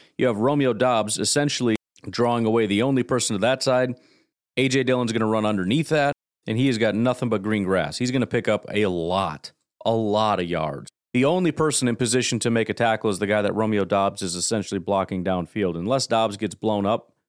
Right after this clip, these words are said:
this is gonna go for a long, a, a giant gain. Unfortunately, Dillon drops it. Now, I will say,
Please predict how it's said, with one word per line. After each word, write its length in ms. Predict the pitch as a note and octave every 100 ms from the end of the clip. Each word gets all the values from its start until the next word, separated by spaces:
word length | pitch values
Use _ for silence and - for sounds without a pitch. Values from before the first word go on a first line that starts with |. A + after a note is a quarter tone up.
| _ -
this 140 | -
is 80 | D3
gonna 160 | C#3+
go 220 | G#2 A2 F#2+
for 160 | G#2
a 40 | F2
long, 380 | F#2 F#2 F2 D#2 _ _ _ _ -
a, 60 | D2
a 300 | C#2 G2 G2
giant 520 | F#2+ G#2 G#2 G2+ D#2+
gain. 340 | E2 D2 A#1 - _ _ _ _ - _ -
Unfortunately, 800 | A#2 F3 F#3 C3 A2 F#2 G2 G#2 _ _
Dillon 240 | B2 A#2 G2
drops 360 | G#2+ E2+ -
it. 140 | - - _ _ _ C3
Now, 80 |
I 80 | C3
will 200 | D3+ F#3
say, 440 | - D#3 A2+ G#2+